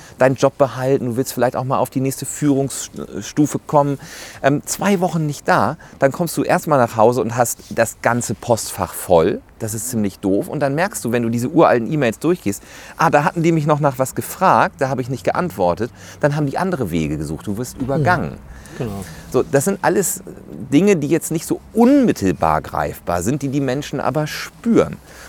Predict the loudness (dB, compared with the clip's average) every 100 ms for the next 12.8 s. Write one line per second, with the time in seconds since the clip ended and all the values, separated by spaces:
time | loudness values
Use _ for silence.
0 | -2 2 4 4 2 2 -2 2 2 2
1 | 0 -2 -4 0 0 -2 -4 -4 -8 -2
2 | -2 0 -2 -4 -6 -18 -4 0 0 2
3 | 2 2 0 0 0 0 -2 -2 -4 -6
4 | -8 -6 -6 -4 -6 -4 -2 0 2 4
5 | 4 2 -4 -20 -14 -2 0 0 0 -2
6 | -2 -2 -4 -2 0 0 0 -2 -4 -8
7 | -2 0 2 2 2 2 0 0 2 2
8 | 0 -2 0 0 -2 -2 0 2 2 2
9 | 0 0 0 0 4 4 2 2 2 2
10 | 0 -4 0 0 2 4 2 2 -4 -6
11 | -2 -2 0 0 2 0 0 -2 -2 -2
12 | 0 -2 -4 -4 0 0 0 -4